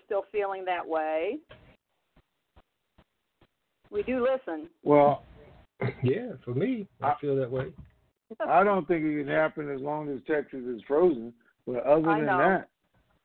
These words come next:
Speaker 2: yeah.
Speaker 1: Well, we all need to just get out the thaw machines and send it to Texas
Speaker 2: Mm-hmm.
Speaker 1: and Washington and, and the
Speaker 2: Mm-hmm.
Speaker 1: like, 'cause that, that kind
Speaker 3: Now,
Speaker 1: of segued
Speaker 3: let, let,
Speaker 1: into.
Speaker 3: let me explain why I said for me. Because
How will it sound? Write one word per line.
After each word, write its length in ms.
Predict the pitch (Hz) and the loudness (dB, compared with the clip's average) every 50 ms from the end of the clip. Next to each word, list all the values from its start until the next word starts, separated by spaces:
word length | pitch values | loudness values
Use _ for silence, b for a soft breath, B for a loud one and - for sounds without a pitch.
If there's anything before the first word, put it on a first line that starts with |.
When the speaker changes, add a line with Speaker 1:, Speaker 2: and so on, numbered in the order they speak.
| _ _ _ _ _ - _ _ _ - - _ _ | _ _ _ _ _ -20 _ _ _ -20 -20 _ _
Speaker 2:
yeah. 200 | - 262 - 143 - - | -6 -2 -2 -2 -2 0
Speaker 1:
Well, 200 | 190 185 - - | -4 -4 -4 -4
we 160 | - 220 226 226 | -4 -2 0 2
all 160 | 220 240 269 | 2 0 0
need 200 | 262 - - 240 | 0 -2 -4 -4
to 260 | _ _ _ - 226 | _ _ _ -8 -8
just 120 | 220 220 - _ - | -8 -8 -10 _ -2
get 140 | 233 214 233 | -2 0 0
out 200 | 220 220 220 - | 0 0 -2 -4
the 80 | 185 175 _ - | -8 -10 _ -2
thaw 240 | 214 208 202 202 | 0 2 2 0
machines 520 | 190 180 160 - - 190 180 180 175 180 175 - | 0 -4 -8 -10 -10 -12 -12 -10 -10 -12 -10 -10
and 120 | 180 - - - | -12 -12 -12 -12
send 160 | - 190 185 185 | -12 -10 -6 -6
it 100 | 170 - - | -6 -6 -8
to 60 | 180 - - | -10 -8 -4
Texas 400 | - 185 - - - - - - | -4 -4 -4 -4 -8 -8 -8 -6
Speaker 2:
Mm-hmm. 220 | - 190 151 143 131 131 - - - - - _ _ _ - 190 | -6 -6 -6 -8 -12 -16 -16 -18 -18 -20 -20 _ _ _ -8 -8
Speaker 1:
and 100 | 196 196 | -8 -4
Washington 600 | 180 180 180 - - 190 - - - 180 170 170 | -2 -2 -2 -2 -4 -8 -14 -12 -14 -12 -10 -10
and, 140 | 165 165 170 | -10 -10 -12
and 220 | - - 185 185 | -12 -14 -10 -8
the 40 | 175 | -4
Speaker 2:
Mm-hmm. 60 | 170 | -2
Speaker 1:
like, 240 | 170 160 160 143 - _ _ _ - - _ _ - | 0 0 0 -2 -6 _ _ _ -20 -20 _ _ -4
'cause 120 | 208 196 - | -4 -2 0
that, 160 | 220 220 - - | 0 0 0 0
that 200 | 233 226 208 - - | 0 -2 -2 -2 0
kind 160 | - 147 139 | 0 2 2
Speaker 3:
Now, 60 | 135 | 2
Speaker 1:
of 40 | - - | 0 -2
segued 220 | 233 220 - - | -2 -2 0 2
Speaker 3:
let, 160 | 196 180 175 | 2 2 2
let, 80 | 185 185 185 185 180 | 2 0 -2 -4 -4
Speaker 1:
into. 260 | 180 208 202 190 185 - _ _ _ _ _ _ _ _ _ _ _ _ _ - | -2 -2 -2 -2 -2 -6 _ _ _ _ _ _ _ _ _ _ _ _ _ -8
Speaker 3:
let 140 | - 165 175 190 | -4 0 0 2
me 100 | 190 160 | 0 0
explain 400 | 131 - - 185 175 170 165 151 | -4 -6 -4 -2 -2 0 0 0
why 200 | 143 143 139 131 | 0 0 0 -2
I 80 | 131 - | -2 -2
said 200 | 156 147 131 - - | -2 -2 -2 -2 -6
for 80 | 127 | -4
me. 240 | 120 131 143 143 113 92 - _ _ _ _ _ _ _ _ _ - b b b b b b b b b b b b _ _ _ - | -4 -4 -2 -4 -4 -6 -8 _ _ _ _ _ _ _ _ _ -20 b b b b b b b b b b b b _ _ _ -14
Because 440 | 135 127 - 131 123 120 120 113 | -12 -8 -4 -2 0 0 0 -2